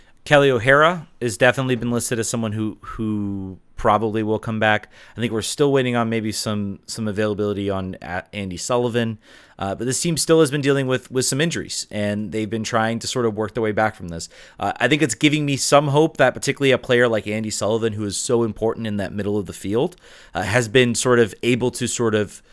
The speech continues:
rest and not be sort of caught up in this, although you gotta get her up to fitness. Uh, it gives me hope that maybe this team can sort of ride this out, 'cause basically this team, I think, just needs to ride out, ride out until June. Uh, just keep yourself i-, in a good place. Uh, pick up a,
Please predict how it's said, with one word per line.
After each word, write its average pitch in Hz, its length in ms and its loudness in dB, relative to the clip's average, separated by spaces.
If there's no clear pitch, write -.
rest 120 580 6
and 120 180 4
not 117 280 4
be 123 100 0
sort 117 240 2
of 104 80 0
caught 110 240 2
up 110 140 2
in 143 80 0
this, 175 240 -2
although 107 280 2
you 104 200 -2
gotta 110 240 4
get 98 160 -2
her 101 100 -2
up 98 100 -8
to 95 80 -8
fitness. - 540 -6
Uh, 104 160 -2
it 123 120 2
gives 143 200 4
me 143 80 0
hope 131 180 6
that 123 120 2
maybe 120 240 0
this 113 160 -6
team 113 260 -4
can 113 160 -6
sort 107 220 -4
of 92 140 -6
ride 104 300 2
this 110 200 -6
out, 98 180 -2
'cause 117 140 -10
basically 147 260 0
this 151 160 -4
team, 170 160 -2
I 135 80 0
think, 131 160 -2
just 123 140 -6
needs 120 180 -8
to 107 120 -10
ride 104 320 0
out, 95 340 0
ride 147 300 8
out 143 180 6
until 127 220 -2
June. 101 500 -2
Uh, 104 160 -2
just 104 240 -8
keep 151 240 -4
yourself 139 540 4
i-, - 20 -12
in 117 320 -4
a 113 80 -6
good 120 240 -4
place. 110 480 -2
Uh, 87 120 -6
pick - 240 0
up 143 180 4
a, 120 340 8